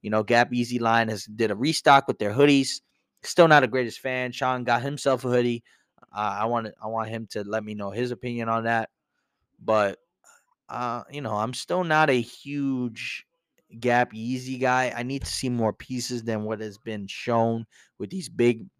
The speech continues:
bubble jackets that kinda look like trash bags, or blue trash bag, red trash bag, or black trash bag. And I'm still not, you know, really feeling them yet. I need to see more.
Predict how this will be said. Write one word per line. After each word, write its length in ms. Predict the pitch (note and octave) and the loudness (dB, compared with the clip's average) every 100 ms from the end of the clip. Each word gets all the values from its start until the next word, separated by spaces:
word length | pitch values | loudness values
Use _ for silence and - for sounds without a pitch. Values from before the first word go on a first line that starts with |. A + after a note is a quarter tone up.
| _ _ | _ _
bubble 300 | - D3 D3 | 4 4 4
jackets 480 | B2 B2+ A#2 - A2+ | 2 0 0 -4 -10
that 140 | A2 - | -10 -10
kinda 220 | A#2 G#2+ | -8 -8
look 140 | A2 | -8
like 160 | G#2+ G2 | -8 -8
trash 340 | - A#2 A#2 | 0 2 2
bags, 640 | - A2 G#2+ G2+ - - _ _ - _ _ - | 0 2 2 0 -6 -18 _ _ -20 _ _ -12
or 160 | G2 | -12
blue 260 | G2 A#2 B2+ | -8 -4 -4
trash 300 | - A2 G#2+ | 0 -2 -2
bag, 320 | A2 G#2+ G2+ | -4 -4 -2
red 140 | G#2+ G2+ | -6 -6
trash 300 | G#2+ A2 G2 | -4 -4 -4
bag, 220 | G#2 F#2+ | -4 -4
or 60 | |
black 280 | F2+ G#2+ A2 | -2 -2 -2
trash 260 | - G2+ F#2+ | -4 -6 -6
bag. 320 | G2 G2 G2 _ _ _ _ | -8 -8 -10 _ _ _ _
And 120 | - | -10
I'm 160 | G2+ G#2 | -8 -8
still 240 | - B2 | -6 -4
not, 360 | A#2 A2+ A2 - | -2 -2 -2 -6
you 140 | G#2+ | -12
know, 180 | G2+ G2 | -8 -8
really 300 | G2+ G#2+ G#2+ | -4 -6 -6
feeling 380 | - A#2+ A2 G#2+ | -8 -6 -4 -4
them 180 | G2+ G2+ | -6 -4
yet. 220 | G#2+ A2 _ _ _ _ _ _ _ _ _ _ _ _ _ _ | -4 -4 _ _ _ _ _ _ _ _ _ _ _ _ _ _
I 80 | A2 | -4
need 180 | A#2 A#2+ | -2 -2
to 80 | A2 | -4
see 220 | - A2 | -4 -4
more. 460 | F#2+ A2 A#2 A2+ | 0 2 2 2